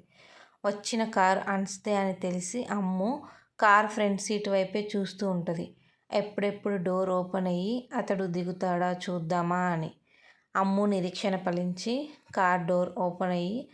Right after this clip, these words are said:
అందులో నుండి రాయల్గా వైట్ సూట్లో కిందకి దిగుతాడు అంశ్. గ్రీకు గాడ్లా ఉన్న అంశుని చూసి అమ్ము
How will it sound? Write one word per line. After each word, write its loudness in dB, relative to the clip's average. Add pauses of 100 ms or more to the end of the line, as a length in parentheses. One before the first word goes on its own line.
(380)
అందులో 4
నుండి 2
రాయల్గా 4
వైట్ 2
సూట్లో -2 (400)
కిందకి 0
దిగుతాడు -2 (160)
అంశ్. 0 (840)
గ్రీకు 0
గాడ్లా 4
ఉన్న 2
అంశుని -2
చూసి -4 (320)
అమ్ము 0